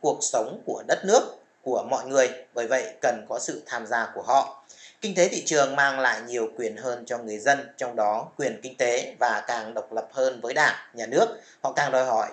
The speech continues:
quyền tham gia chính trị. Do vậy, tính giải trình và chịu trách nhiệm đối với quần chúng cần phải được thể chế hóa thông qua bầu cử, để làm sao các nhà lãnh đạo luôn có cảm giác bị giám sát bởi nhân dân. Nếu lãnh đạo không làm việc đúng đắn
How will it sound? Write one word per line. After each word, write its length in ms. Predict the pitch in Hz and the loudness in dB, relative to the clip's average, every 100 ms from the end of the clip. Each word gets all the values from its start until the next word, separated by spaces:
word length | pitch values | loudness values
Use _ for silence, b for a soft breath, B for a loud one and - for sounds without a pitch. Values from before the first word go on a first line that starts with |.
| - | -6
quyền 240 | 135 120 101 | -2 -2 -2
tham 200 | 123 110 | -8 -4
gia 120 | 110 | -4
chính 160 | 107 110 | -4 -4
trị. 320 | 185 175 - b b b b | 0 0 -2 b b b b
Do 160 | 185 208 | 2 6
vậy, 220 | 202 156 143 | 6 4 0
tính 160 | 151 202 | -4 2
giải 220 | 180 120 | 2 2
trình 260 | - 123 120 | -2 -6 -2
và 240 | 117 110 104 | -2 -2 -4
chịu 160 | 113 104 | -10 -10
trách 120 | 165 175 | -14 -6
nhiệm 320 | 160 117 113 | -6 -6 -4
đối 180 | 117 110 | -2 0
với 200 | 123 131 | -4 -6
quần 220 | 143 117 101 | -6 -6 -6
chúng 340 | 117 110 160 | -6 -6 -6
cần 240 | 160 123 104 | 0 0 -2
phải 240 | - 107 98 | -8 -8 -8
được 200 | 113 107 - | -6 -6 -8
thể 180 | - 104 90 | -10 -10 -8
chế 180 | 110 | -8
hóa 520 | 127 131 117 110 - - | -4 2 2 2 -2 -10
thông 160 | - 143 | -6 -4
qua 100 | 117 | -2
bầu 220 | 113 113 - | -2 -2 0
cử, 240 | 147 120 92 b b _ | 0 0 -6 b b _
để 160 | 131 117 | 0 4
làm 220 | 139 127 | 2 2
sao 380 | - 156 151 147 - _ | 2 2 2 -2 -12 _
các 100 | 170 | -4
nhà 120 | 160 | -2
lãnh 220 | 117 117 | 0 0
đạo 240 | 139 123 104 | 2 2 0
luôn 280 | 123 131 113 | -4 -4 -4
có 260 | 107 104 110 | -2 -2 -2
cảm 280 | 120 107 110 | -6 -6 -6
giác 220 | 123 165 - - | -2 -2 -6 -12
bị 200 | 127 113 - _ - | -10 -10 -14 _ -20
giám 340 | - 123 113 120 | -4 0 0 -2
sát 260 | 202 226 - - | 0 0 0 -8
bởi 140 | 107 - | -8 -6
nhân 160 | 120 120 | -10 4
dân. 140 | 160 - - _ _ _ b b b | 4 4 -12 _ _ _ b b b
Nếu 240 | 190 180 | 10 10
lãnh 240 | 220 214 220 | 10 6 6
đạo 320 | 220 165 139 | 6 6 0
không 360 | - 180 165 156 | -2 2 2 2
làm 340 | 135 123 117 | 0 0 -4
việc 320 | 120 120 - - | -4 -4 -6 -8
đúng 220 | 120 143 | -6 0
đắn 340 | 143 117 156 | 2 2 -2